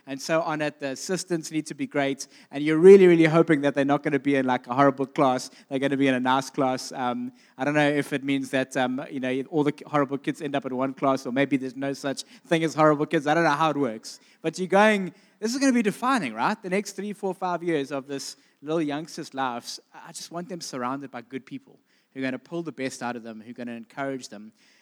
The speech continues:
And we know that for our kids, and we pray that and aim it for our kids, and if we see something wrong, we'll go do something about it. But it's not very dissimilar for us as adults.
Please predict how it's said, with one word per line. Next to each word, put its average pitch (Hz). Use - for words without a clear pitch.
And 160
we 175
know 208
that 226
for 190
our 156
kids, 180
and 143
we 135
pray 170
that 165
and 135
aim 175
it 165
for 165
our 156
kids, 160
and 147
if 131
we 135
see 190
something 160
wrong, 147
we'll 135
go 143
do 151
something 135
about 104
it. 143
But 156
it's 170
not 226
very 170
dissimilar 156
for -
us 151
as 143
adults. 127